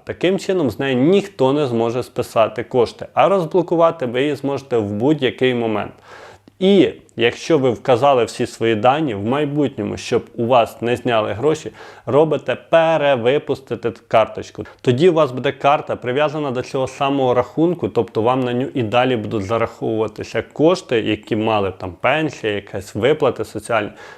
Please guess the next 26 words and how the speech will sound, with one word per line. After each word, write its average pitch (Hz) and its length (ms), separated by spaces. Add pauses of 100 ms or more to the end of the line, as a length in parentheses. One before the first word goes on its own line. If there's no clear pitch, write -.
(100)
Ну, 165 240
вона 135 260
вже 123 220
буде 104 360
з 90 140
новими 180 760
цифрами, 123 720
так, 113 280
новим 117 300
номером 117 480
карти 151 460 (340)
і 185 120
з 143 80
новою 160 420
датою, 135 580
і 139 100
з 123 80
новим 123 340
кодом. 101 500
І 123 140
ніхто 120 560 (120)
не 120 180
зможе 117 460
ці - 180
гроші 104 540 (160)
списати. - 680